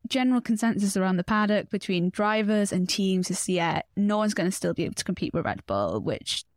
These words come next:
is gutting on a racing level, but I mean, yeah, Red Bull have nailed the regulations and they are now able to benefit from nailing them so early on. There is already talk, right, of there being a upgrades package coming after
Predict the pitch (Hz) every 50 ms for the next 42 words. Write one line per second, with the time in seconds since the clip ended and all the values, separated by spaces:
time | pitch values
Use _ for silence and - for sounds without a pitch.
0 | _ _ _ _ _ _ _ _ _ - 233 226 208 196 - - 214 208 - _
1 | - 196 208 220 226 - - 202 196 190 190 214 285 285 269 - - 302 277 277
2 | 269 269 269 262 262 247 240 226 226 - 208 208 202 196 196 196 196 196 196 190
3 | 190 190 196 196 190 180 - 165 170 180 196 208 202 - - 208 202 202 196 190
4 | 190 185 185 190 180 180 180 175 170 175 - 180 185 185 202 - - 190 190 190
5 | 185 - - 180 185 185 185 - _ _ _ _ _ _ _ _ _ 226 220 247
6 | 247 220 220 214 214 208 180 208 196 196 196 - - 190 - 185 185 190 190 -
7 | - - - - 202 190 185 190 190 208 202 202 202 190 180 180 185 - - -
8 | - 247 285 285 262 - 262 254 226 220 208 175 - - - - 196 - - 233
9 | 220 240 240 247 240 233 233 220 220 - - _ - 247 330 349 320 262 269 233
10 | 214 196 175 - - - - - - - - - 185 208 226 240 233 214 - -
11 | - 196 196 185 196 208 208 196 196 190 - 202 196 196 190 190 190 190 190 190
12 | 190 - - 190 190 185 - 214 - - - 233 214 - - - - 208 202 -
13 | 208 190 - - - - 214 202 196 190 - - 196 196 185 - - 208 196